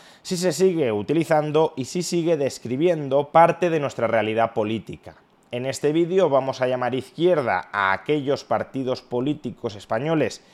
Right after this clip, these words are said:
que se llaman a sí mismos de izquierdas y vamos a llamar derecha a todos los demás.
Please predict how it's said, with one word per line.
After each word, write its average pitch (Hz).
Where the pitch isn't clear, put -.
que 147
se 131
llaman 175
a 117
sí 151
mismos 139
de 101
izquierdas 180
y 135
vamos 147
a 147
llamar 143
derecha 143
a 110
todos 135
los 113
demás. 170